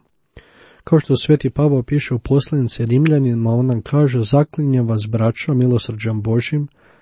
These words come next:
prikažite svoje tijelo za žrtvu živu, svetu, Bogu milu, kao svoje duhovno bogoslužje.” I upravo nasljedujući Krista za našega života,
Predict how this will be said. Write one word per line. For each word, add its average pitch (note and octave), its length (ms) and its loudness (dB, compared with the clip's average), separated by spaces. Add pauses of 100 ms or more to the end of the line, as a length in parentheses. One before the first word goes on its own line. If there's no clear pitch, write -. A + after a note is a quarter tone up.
(220)
prikažite C#3+ 720 2
svoje B2+ 300 2
tijelo B2+ 380 2
za A2 220 0
žrtvu A2+ 480 -4
živu, A#2+ 320 4 (220)
svetu, B2 580 -2
Bogu A2 300 -2
milu, C3+ 360 2 (440)
kao A2+ 200 -2
svoje B2+ 380 2
duhovno G#2+ 520 -6
bogoslužje.” G#2+ 840 -10 (1600)
I D#3+ 60 4
upravo D3+ 360 4
nasljedujući C3 720 0
Krista A#2 640 -2 (160)
za A#2 160 -4
našega A#2+ 440 -2
života, C3+ 600 -2